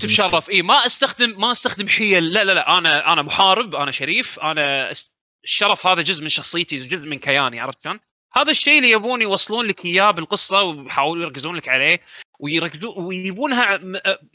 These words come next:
Speaker 2: بتركيز عن طريق البطل اللي هو جن
Speaker 1: مم.
Speaker 2: و-، أ، عمه، عرفت شلون؟ كل واحد فيهم يمثل ال-، الإكستريم من ناحيتين، من الطرفين، إكستريم شرف وإكستريم حثالة، عرفت شلون؟
Speaker 1: مم.
Speaker 2: ف-، فيحاولون يوازنون لك إياها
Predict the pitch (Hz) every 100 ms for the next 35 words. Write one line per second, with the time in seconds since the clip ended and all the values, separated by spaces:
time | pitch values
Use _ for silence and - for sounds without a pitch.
0 | - - 196 180 277 247 185 185 202 214
1 | 160 190 202 202 165 147 151 240 359 _
2 | _ _ _ - - 180 226 269 - -
3 | 185 180 180 170 196 208 117 - _ -
4 | 156 - - 165 233 - - 277 277 254
5 | - 285 233 196 247 - 233 269 311 _
6 | _ _ _ - 202 - 196 208 202 -
7 | 269 302 311 277 226 202 208 208 - 196
8 | 143 170 180 180 156 127 120 - - -
9 | 277 214 262 254 202 185 - 233 196 -
10 | - 127 123 135 147 - 214 - _ _
11 | 151 135 117 208 185 - 220 185 202 208
12 | 220 240 311 285 254 202 285 285 233 220
13 | 226 226 190